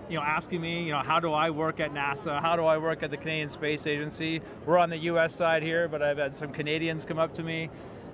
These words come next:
It's just something that brings us together, this, you know, the spirit of humanity. Just like this experience we're having here, it's a very, you know, it feels like community. We're all out here, just humans, just being humans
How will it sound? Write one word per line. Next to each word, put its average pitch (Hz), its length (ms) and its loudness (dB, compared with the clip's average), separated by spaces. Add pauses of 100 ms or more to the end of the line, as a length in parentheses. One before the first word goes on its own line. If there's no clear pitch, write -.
It's 185 160 -2
just 320 140 -6
something 294 260 0
that 240 160 0
brings 220 240 0
us - 160 -4
together, 208 400 -4 (160)
this, 147 300 -6 (100)
you 160 100 -4
know, 170 140 -2
the 156 60 -2
spirit 180 400 0
of 170 80 0
humanity. 156 600 -4
Just 180 160 -10
like 262 140 -8
this 247 160 -6
experience 202 420 -4
we're 190 100 0
having 185 180 0
here, 185 180 0
it's 185 140 -4
a 160 40 -4
very, 175 340 0 (380)
you 147 60 -6
know, 180 120 0
it 190 80 -10
feels 185 200 -4
like 196 160 -4
community. 147 600 -4
We're 143 100 0
all 170 160 4
out 180 160 0
here, 165 340 -2 (320)
just 180 220 -4
humans, 196 460 -4 (100)
just 160 220 -6
being 202 200 2
humans 190 480 -2